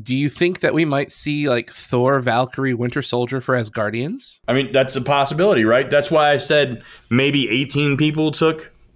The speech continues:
Speaker 2: um, Asgardians because Winter Soldier's up that high. Um, uh, if Winter Soldier wasn't that high and Valkyrie was that high, and then we saw, you know, Hela down here around ten or whatever, I'd think less people were playing Asgard. But with Winter Soldier in the mix,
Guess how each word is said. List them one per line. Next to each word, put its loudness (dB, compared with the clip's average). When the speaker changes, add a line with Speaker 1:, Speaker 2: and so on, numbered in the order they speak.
Speaker 2:
um, 0
Asgardians 2
because 2
Winter 2
Soldier's 2
up 0
that -2
high. -8
Um, 2
uh, 4
if 2
Winter 2
Soldier 2
wasn't 4
that 4
high 4
and 0
Valkyrie 2
was 0
that 2
high, 4
and 0
then 0
we 0
saw, 2
you 2
know, 4
Hela 4
down 2
here 2
around 0
ten -2
or -2
whatever, 0
I'd 0
think 0
less 2
people -2
were 2
playing 0
Asgard. 0
But -4
with 2
Winter 2
Soldier 0
in 0
the 0
mix, -2